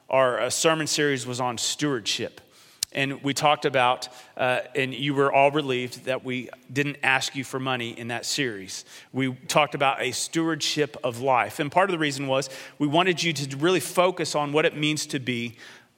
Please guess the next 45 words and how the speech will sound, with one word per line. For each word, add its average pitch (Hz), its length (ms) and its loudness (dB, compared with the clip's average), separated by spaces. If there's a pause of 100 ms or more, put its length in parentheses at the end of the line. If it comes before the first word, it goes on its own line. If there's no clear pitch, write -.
(120)
a 131 80 -4
steward. 135 640 0 (480)
A 135 100 2
steward 190 420 6
is 139 100 2
someone 165 440 0
who 160 160 -2
is 139 120 -2
in 131 100 -6
charge 147 440 4
of 117 60 -4
someone 147 320 -2
else's 127 440 -4 (280)
property. 95 580 -2 (460)
A 120 60 -6
steward 175 340 4
is 131 160 2
a 131 60 0
manager 156 680 0
of 117 160 -4
someone 147 440 -2
else's 123 560 -4 (320)
property. 120 440 2
We 143 120 -2
said 165 200 4
last 160 300 4
month 156 220 -4
we're 147 80 -4
not 143 120 0
gonna 143 140 -4
ask 139 300 -2
you 139 100 -8
for - 140 -10
money, 127 400 -2 (320)
but 135 140 0
that 143 140 4
we 147 120 0
were 143 80 0
gonna 143 160 2
ask 135 280 2
you 143 80 -6
for 139 160 -4
money 131 220 0
this 131 260 -2
month. - 440 -12